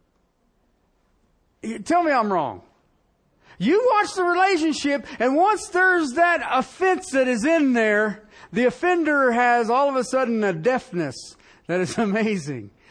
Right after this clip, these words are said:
"I don't know how to use the phone no more. I don't know how to use email. I don't know." I, in the age of communications, they, for some reason, can't get a hold of you. Nor will they respond to your request.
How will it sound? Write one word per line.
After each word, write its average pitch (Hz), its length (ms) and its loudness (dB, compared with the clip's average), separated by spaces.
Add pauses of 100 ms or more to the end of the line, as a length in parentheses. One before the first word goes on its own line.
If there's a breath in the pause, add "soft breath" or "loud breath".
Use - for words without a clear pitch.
(160 soft breath)
"I 156 100 -4
don't 190 200 -2
know 208 100 -2
how 214 140 0
to 208 80 -2
use 208 160 -6
the 185 80 -6
phone 208 300 -4
no 202 100 -2
more. 202 300 0
I - 20 -2
don't 208 220 -2
know 202 60 -2
how 202 200 -2
to 190 60 -2
use 190 360 -6 (500 soft breath)
email. 196 480 -2
I 180 60 0
don't 202 140 -2
know." 202 80 -2
I, 175 300 -4
in 202 120 -2
the 202 120 0
age 254 200 -2
of 226 80 -4
communications, 240 800 -2
they, 233 260 0
for 160 180 -10
some 233 280 -4
reason, 214 240 -6
can't 208 220 -4
get 202 100 -2
a 190 40 0
hold 180 200 -2
of 143 80 -8
you. 151 260 -8 (1800 soft breath)
Nor 320 480 2
will 269 100 2
they 262 120 2
respond 269 600 0
to 220 80 -2
your 262 200 0
request. 165 760 -6